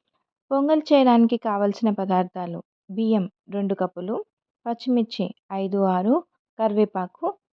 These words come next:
రెండు రెబ్బలు, అల్లం రెండు ఇంచులు, మిరియాలు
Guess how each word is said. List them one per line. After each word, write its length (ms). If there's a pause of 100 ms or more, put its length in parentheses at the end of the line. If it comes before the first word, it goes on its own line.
రెండు 260
రెబ్బలు, 380 (580)
అల్లం 340 (220)
రెండు 200
ఇంచులు, 440 (320)
మిరియాలు 500